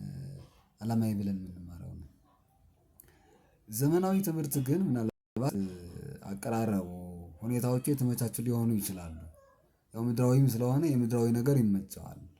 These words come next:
ይመቸዋል። ግቡ ምድራዊ ነው፣ መነሻ መድረሻው ምድራዊ ስለሆነ። ፖለቲካ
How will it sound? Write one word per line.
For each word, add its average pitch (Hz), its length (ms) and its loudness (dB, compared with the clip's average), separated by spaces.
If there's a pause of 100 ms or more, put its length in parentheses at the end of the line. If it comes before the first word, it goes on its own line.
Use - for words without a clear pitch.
(120)
ይመቸዋል። 92 540 -6 (720)
ግቡ 120 260 -2
ምድራዊ 101 380 2
ነው፣ 139 160 0
መነሻ 95 360 -4
መድረሻው 95 380 -6
ምድራዊ 92 360 -6
ስለሆነ። 80 360 -12 (1500)
ፖለቲካ 160 460 0